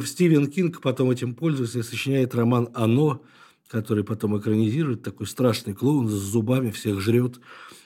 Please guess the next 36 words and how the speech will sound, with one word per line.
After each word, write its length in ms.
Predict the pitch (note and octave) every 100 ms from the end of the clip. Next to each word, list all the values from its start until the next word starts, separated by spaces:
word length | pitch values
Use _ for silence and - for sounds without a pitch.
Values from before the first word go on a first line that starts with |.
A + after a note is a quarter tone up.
| _
и 80 | B2+
так 220 | B2 C3
далее. 400 | C#3+ A#2+ G#2 F#2 - - - _
А, 500 | - D3 C3 C3+ C3 C3
да, 440 | D3 F3+ D#3 B2+ B2
а 220 | C#3 C3+
Ив 180 | D#3 F3
Сен-Лоран, 580 | - G#3+ G3+ G3+ C4+ C4
ш-, 120 | - -
что 200 | - D#3
касается 420 | D#3+ E3+ E3 F3+
Ив 100 | E3
Сен-Лорана, 540 | - E3 D#3+ F3 A3
я 140 | F3+ D#3+
вот 140 | D#3
сейчас 160 | - D#3+
посмотрел 460 | D#3 - E3 F3
на 80 | D3+
его 140 | D3 C#3+
фотографию 640 | D3 D3 D3+ D#3 C3 B2+
уже 120 | B2
в 80 | A#2+
преклонном 520 | D3+ D3 D#3+ C3+ C3
возрасте, 540 | G#3 B3+ F3+ - C#3 - - - - _
и 80 | D#3
я 120 | D3+
вспомнил, 320 | F#3+ - A#3 F#3+
что 160 | -
я 160 | D#3+ D#3+
однажды 680 | D3+ E3+ F3 D#3 D#3 C#3+ - - _ -
задал 500 | D3 E3 D#3 C3+ -
на 180 | C#3 D3+
интервью 440 | D3+ D#3+ D#3 G3+
вопрос 400 | F3+ C#3 E3 E3
Павлу 320 | - E3 D3+
Пиперштейну: 840 | C#3+ D3 D3 C3+ - A3+ F3 C3+